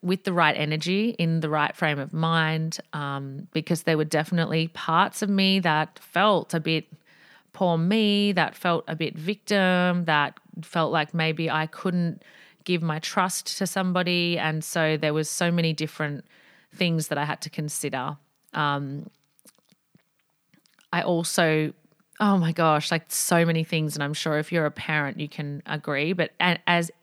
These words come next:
any female, you know, when we allow someone into our life, and especially on a personal level, on a sexual level, on all those levels,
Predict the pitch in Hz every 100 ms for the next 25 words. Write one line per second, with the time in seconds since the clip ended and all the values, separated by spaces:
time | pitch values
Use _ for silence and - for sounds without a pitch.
0 | - 190 254 254 - 156 143 135 131 151
1 | - - - - - _ _ _ _ _
2 | 214 202 180 185 180 190 190 - - 165
3 | 156 156 156 - 165 156 151 156 - 147
4 | 143 165 185 135 143 - - 156 147 143
5 | - 160 - 156 147 151 _ _ 165 151
6 | 147 156 151 - 175 156 147 143 147 131
7 | 135 143 170 - - 151 135 135 143 139
8 | 139 139 135 139 165 202 170 147 151